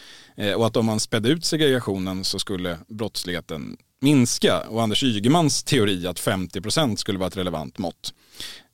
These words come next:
Men vad man egentligen grundar det på är ju lite mer vagt. Alltså, det går ju absolut att ha en teori om motsatsen. Att om man skulle riva upp en massa människor och sociala strukturer som ändå finns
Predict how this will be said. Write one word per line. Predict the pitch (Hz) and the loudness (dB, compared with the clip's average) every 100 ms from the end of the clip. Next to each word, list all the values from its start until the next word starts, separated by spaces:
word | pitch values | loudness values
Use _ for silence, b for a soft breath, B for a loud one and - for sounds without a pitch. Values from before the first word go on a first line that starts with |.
| _ _ | _ _
Men | 147 135 143 151 | 0 6 6 8
vad | 147 151 | 6 6
man | 156 | 6
egentligen | 147 160 170 156 | 6 4 4 4
grundar | 139 208 170 135 170 208 | 6 6 8 8 6 4
det | 117 | 4
på | - 123 110 | 2 0 2
är | |
ju | 120 113 | 4 4
lite | 113 160 139 - 117 | 4 4 2 -2 0
mer | 110 107 117 | 2 2 0
vagt. | 123 190 147 90 - | 2 4 4 2 -2
Alltså, | 123 | -2
det | 123 120 | 0 0
går | 117 139 147 233 | 2 4 6 6
ju | 139 110 | 4 0
absolut | - 120 - 143 196 110 - | -2 -2 2 4 4 2 -4
att | 110 | -2
ha | - 110 | 0 0
en | 113 | 2
teori | 131 120 107 98 | 2 2 2 2
om | 113 | 4
motsatsen. | 170 127 214 220 - 95 | 2 2 0 0 -2 -4
Att | 104 | -2
om | 120 | -2
man | 110 | -2
skulle | 110 113 110 | -2 0 0
riva | 113 123 120 | 2 2 2
upp | 123 208 - | 2 0 0
en | 220 | 2
massa | 214 175 | 2 4
människor | 202 156 101 117 | 4 4 2 -2
och | 107 | -2
sociala | - 131 123 110 107 | 0 2 2 2 0
strukturer | - - - 139 113 | 0 0 2 2 2
som | 143 | 2
ändå | 127 117 | 2 2
finns | - 247 139 101 - | 0 0 0 -2 -6